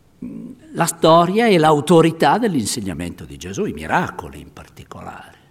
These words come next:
no? E la realizzazione delle profezie.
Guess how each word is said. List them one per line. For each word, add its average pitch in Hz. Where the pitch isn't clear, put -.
no? 160
E 269
la 165
realizzazione 220
delle 208
profezie. 95